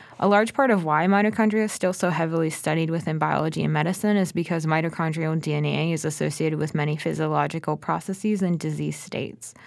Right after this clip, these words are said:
Certain mitochondrial D N A haplogroups, which are groups of single nucleotide polymorphisms, are associated with longevi-,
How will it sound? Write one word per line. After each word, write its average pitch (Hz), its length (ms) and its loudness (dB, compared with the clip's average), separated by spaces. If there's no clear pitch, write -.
Certain 226 340 2
mitochondrial 165 920 2
D 165 160 2
N 156 100 2
A 151 140 2
haplogroups, 208 800 -2
which 165 220 -2
are 160 120 0
groups 156 340 -6
of 151 100 -2
single 151 340 -2
nucleotide 151 760 -2
polymorphisms, 160 1000 0
are 165 120 2
associated 156 580 -2
with 151 200 -2
longevi-, 160 600 0